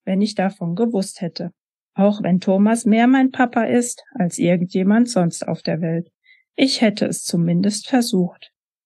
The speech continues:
Meine Beine wurden weich und ich ließ mich mit dem Rücken an der Wand auf den Boden sinken. Mit den Armen um meine Knie geschlungen saß ich da und versuchte,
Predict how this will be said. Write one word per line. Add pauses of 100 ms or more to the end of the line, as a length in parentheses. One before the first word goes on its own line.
(400)
Meine
Beine
wurden
weich (340)
und
ich
ließ
mich
mit
dem
Rücken
an
der
Wand
auf
den
Boden
sinken. (360)
Mit
den
Armen
um
meine
Knie
geschlungen
saß
ich
da
und
versuchte,